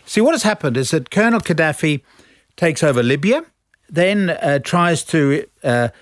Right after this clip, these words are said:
stir up Arabs to rebel throughout the Arab world and fails. And then he becomes, calls himself the King of Africa, 'cause he then says, "Forget the Arabs, they're a dead loss. So let's focus on stirring up revolution in Africa."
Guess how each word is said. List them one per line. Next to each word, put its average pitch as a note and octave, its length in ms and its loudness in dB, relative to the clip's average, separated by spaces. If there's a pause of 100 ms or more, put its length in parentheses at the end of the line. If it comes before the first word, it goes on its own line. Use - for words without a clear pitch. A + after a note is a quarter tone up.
(160)
stir D#3+ 480 0
up C3+ 240 -4
Arabs E3+ 520 0
to - 140 -6
rebel D3 480 2
throughout C3+ 340 0
the B2+ 120 -2
Arab B2+ 320 0
world C#3+ 260 0
and C#3+ 180 -2
fails. F3+ 680 -2 (420)
And D#3 140 0
then F3 80 2
he F3+ 60 2
becomes, D#3 540 -2 (520)
calls G3 280 0
himself D3+ 360 0
the D#3+ 100 -6
King D#3+ 240 -2
of C3 80 0
Africa, B2+ 480 -6 (400)
'cause - 180 -2
he D#3 80 4
then D#3 200 2
says, D3 240 0
"Forget F3 280 -2
the C#3 100 0
Arabs, C3 360 -2
they're C3+ 140 0
a A#2+ 80 -2
dead A#2+ 200 -2
loss. A2 340 -4 (340)
So D#3 200 2
let's D#3+ 240 0
focus D3+ 500 -2
on C3 420 0
stirring C3 480 0
up B2+ 120 -4
revolution A#2 760 -2
in B2 160 -2
Africa." B2+ 460 -4